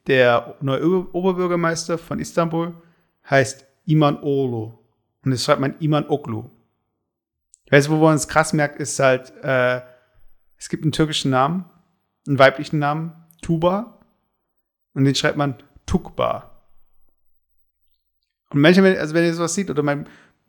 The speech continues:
ja, und da gibt's, das, das war so ein Ding, das, damit bin ich als Kind, ich,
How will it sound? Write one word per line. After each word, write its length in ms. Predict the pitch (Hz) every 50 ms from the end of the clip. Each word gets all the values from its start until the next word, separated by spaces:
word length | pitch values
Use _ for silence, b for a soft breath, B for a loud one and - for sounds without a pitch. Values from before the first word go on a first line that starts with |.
| - - _ _ _ _ -
ja, 340 | - 143 151 156 139 - - _ _ _ _ -
und 100 | - 156
da 40 | 156
gibt's, 320 | 156 160 165 - - - b b b b b b b b b b b _ _ _ _ _ _ _ _ _ _ _ _ _ _ _ _ _ _ _ _ _
das, 260 | - 156 135 - -
das 180 | - 151 135 135
war 120 | 170 170
so 100 | 165 190
ein 140 | 185 170 -
Ding, 240 | 165 185 214 240 220
das, 480 | 202 185 - - - - - - - -
damit 240 | 156 160 175 170 175
bin 80 | 190
ich 300 | 180 185 175 - - -
als 180 | - 143 - -
Kind, 240 | - 185 185 180 -
ich, 300 | 147 - - - _